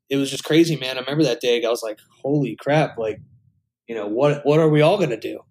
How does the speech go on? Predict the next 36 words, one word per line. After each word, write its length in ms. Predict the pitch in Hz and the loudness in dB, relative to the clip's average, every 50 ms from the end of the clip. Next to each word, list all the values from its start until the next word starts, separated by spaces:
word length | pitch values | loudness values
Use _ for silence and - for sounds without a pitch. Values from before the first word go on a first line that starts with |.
| _ - | _ -10
You 80 | 120 | -8
know 60 | 120 120 | -6 -6
what 100 | 123 127 | -6 -6
I 40 | |
mean? 280 | 135 135 131 143 151 147 - | -6 -6 -6 -6 -6 -8 -8
And 120 | 123 123 - | -10 -10 -8
so, 400 | - - 127 123 120 117 120 - | -6 -4 -2 -2 -2 -2 -2 -2
and 140 | 139 131 - - | -4 -6 -6 -6
so 160 | - - 156 | -4 -2 0
the 180 | 147 143 139 - | 0 0 -2 0
thing 280 | - 190 190 196 185 | 2 2 2 4 2
that 120 | 165 151 139 | 2 2 2
everybody 340 | 147 160 160 151 139 123 113 | 2 2 2 2 0 0 0
lost, 580 | 120 127 127 117 107 113 - - - - - _ _ _ | 0 0 0 0 0 -2 -4 -6 -10 -16 -20 _ _ _
if 160 | - 123 - - | -10 -8 -4 -2
you're 120 | 131 127 | -2 0
not, 260 | 135 135 127 120 107 | 2 0 0 0 0
like, 200 | 127 117 110 - | -2 -2 -2 -2
Jack 300 | - 131 123 113 - - | -2 -2 -2 -2 -2 -2
Daniels 540 | - 120 117 113 113 120 117 113 110 - - | -4 -4 -4 -4 -4 -4 -4 -4 -4 -4 -6
or, 200 | 113 107 107 - _ _ _ _ _ _ _ _ _ _ _ - | -6 -8 -8 -10 _ _ _ _ _ _ _ _ _ _ _ -10
you 60 | 113 | -8
know, 140 | 107 107 101 - - | -6 -6 -6 -4 -2
Bulleit 280 | 131 123 120 117 117 113 | 0 0 2 2 2 2
or 120 | 110 113 | 0 0
Elijah 320 | 110 110 120 117 107 110 | 2 2 2 0 0 -2
Craig 300 | - - - 120 123 127 113 | -6 -4 -2 0 0 0 0
or 60 | 110 | -2
something, 420 | - - 107 104 - - 110 107 - _ _ _ _ _ _ _ _ _ _ _ _ - | -4 -6 -8 -10 -10 -10 -10 -12 -12 _ _ _ _ _ _ _ _ _ _ _ _ -4
is 420 | 135 127 127 120 - - - _ _ _ _ _ _ _ _ _ _ _ _ _ _ | -2 -2 -2 -4 -6 -10 -16 _ _ _ _ _ _ _ _ _ _ _ _ _ _
you 160 | - 151 156 | -2 0 2
lost 320 | 151 165 165 170 160 - 170 | 4 4 4 2 0 0 0
all 140 | 160 156 156 | 0 2 2
your 140 | 147 135 117 - | 2 0 -2 -2
bars, 560 | 123 120 113 104 104 107 - - - 90 73 - | -2 -2 -2 -2 -4 -4 -6 -8 -12 -14 -12 -8
right? 280 | 107 107 110 113 110 | -6 -4 -2 -4 -4